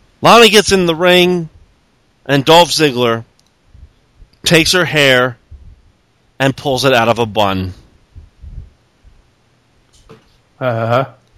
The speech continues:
Speaker 1: That's it.
Speaker 2: That's the payoff.
Speaker 1: That's the payoff.
Speaker 2: What?
Speaker 1: She's no longer Russian.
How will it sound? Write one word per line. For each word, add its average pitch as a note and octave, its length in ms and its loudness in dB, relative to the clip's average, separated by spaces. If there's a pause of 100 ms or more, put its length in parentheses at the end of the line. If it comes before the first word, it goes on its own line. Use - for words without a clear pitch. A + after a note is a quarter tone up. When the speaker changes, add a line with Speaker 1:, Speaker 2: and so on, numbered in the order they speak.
(120)
Speaker 1:
That's A#2+ 220 -2
it. A2 220 0 (1900)
Speaker 2:
That's E3+ 220 4
the C3+ 100 -8
payoff. B2 540 2
Speaker 1:
That's D#3 300 2
the - 120 -12
payoff. - 1120 -2
Speaker 2:
What? C4 340 6
Speaker 1:
She's D#3+ 240 0
no F3 120 4
longer F#3 320 4
Russian. E3+ 540 0